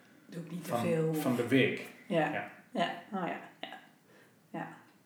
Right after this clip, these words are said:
Speaker 1: En, ehm, i-, is daar een soort, ehm, is dat nu altijd duidelijk of is het toch weer per keer zoeken?
Speaker 2: Ehm.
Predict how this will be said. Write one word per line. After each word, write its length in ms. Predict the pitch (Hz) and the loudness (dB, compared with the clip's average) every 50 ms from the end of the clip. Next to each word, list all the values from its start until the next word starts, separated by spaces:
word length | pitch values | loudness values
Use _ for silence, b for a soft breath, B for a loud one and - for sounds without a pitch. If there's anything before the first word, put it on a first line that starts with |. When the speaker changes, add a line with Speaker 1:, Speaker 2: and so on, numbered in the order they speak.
| b b b b b b b b b b | b b b b b b b b b b
Speaker 1:
En, 360 | b 190 185 185 - - - - | b 2 2 2 2 0 0 0
ehm, 420 | 147 175 170 165 165 160 156 160 165 170 - - - - - _ _ - - - - _ - - - | 0 2 4 4 4 4 4 2 0 0 -2 -6 -12 -18 -20 _ _ -20 -20 -20 -20 _ -14 -4 -2
i-, 240 | 196 - - - - | -2 -2 -2 -2 -2
is 200 | - 202 202 - | 0 0 0 2
daar 300 | - 170 156 165 160 160 | 2 4 4 4 4 2
een 80 | 170 156 | 2 0
soort, 420 | - - 160 156 160 - - - 160 151 | 0 2 2 2 2 0 -2 -2 0 0
ehm, 240 | 151 151 151 147 160 165 165 - - - - | 2 0 0 -2 -2 -4 -6 -8 -10 -14 -12
is 140 | - 165 - | -10 -6 -4
dat 160 | - 151 156 | -2 0 2
nu 280 | 160 143 147 147 - - - - | 4 4 4 2 0 -6 -10 -6
altijd 320 | - 170 165 151 151 - | -2 -2 -2 -2 -2 0
duidelijk 580 | 175 156 165 190 220 233 247 285 302 302 - - | 2 4 6 6 6 4 2 2 0 0 -2 -2
of 160 | 214 214 - | -2 0 0
is 120 | 196 190 - | 0 0 0
het 140 | 190 185 | -2 -2
toch 220 | - 190 180 - - | 0 0 0 0 2
weer 120 | 175 170 | 0 0
per 200 | 170 - 175 170 | 2 2 0 0
keer 460 | - - - 175 165 160 165 - - - - - | 0 -2 -2 0 0 0 0 0 -4 -6 -10 -12
zoeken? 340 | - - 170 160 165 - - - - - - - B B B B B B B B B B - - - - - - - - - - - _ - - - - - - - b b b b b b b b b b b - - - _ _ _ _ _ _ _ _ _ _ _ - | -8 -4 -4 -4 -4 -6 -10 -12 -18 -20 -20 -20 B B B B B B B B B B -20 -20 -20 -20 -20 -20 -20 -20 -20 -20 -20 _ -20 -20 -20 -20 -20 -20 -20 b b b b b b b b b b b -20 -20 -20 _ _ _ _ _ _ _ _ _ _ _ -8
Speaker 2:
Ehm. 680 | 226 135 131 131 127 127 127 127 127 127 127 127 127 127 | -2 0 2 4 6 6 6 4 4 2 0 -2 -2 -4